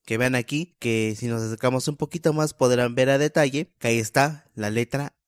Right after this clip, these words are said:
N. Ahí vamos a conectar el cable blanco, que es el conductor de neutro.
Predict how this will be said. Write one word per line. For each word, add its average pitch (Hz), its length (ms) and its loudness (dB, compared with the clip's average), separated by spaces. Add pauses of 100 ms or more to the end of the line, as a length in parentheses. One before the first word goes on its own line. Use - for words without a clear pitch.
(120)
N. 104 360 -4 (160)
Ahí 117 140 0
vamos 117 240 -2
a - 20 -8
conectar 110 520 -2
el 113 100 -10
cable 113 240 -4
blanco, 131 540 -2 (280)
que 120 240 0
es - 260 -8 (100)
el 123 120 -10
conductor 120 720 -4
de 110 140 -4
neutro. 101 380 -8